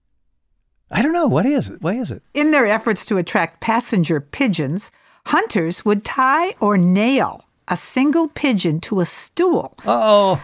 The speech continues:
Speaker 2: and wait for a flock to be drawn to the cries of the desperate bird.
Speaker 1: Oh.
Speaker 2: Then as they approached, the birds would be slaughtered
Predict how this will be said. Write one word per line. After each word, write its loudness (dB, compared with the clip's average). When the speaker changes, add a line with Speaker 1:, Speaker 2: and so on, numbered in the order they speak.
Speaker 2:
and 2
wait 2
for 0
a 4
flock -2
to -2
be 2
drawn 2
to -4
the 0
cries 0
of -2
the 2
desperate -4
bird. -4
Speaker 1:
Oh. 2
Speaker 2:
Then 2
as 0
they 2
approached, -2
the 0
birds 0
would -2
be 2
slaughtered -4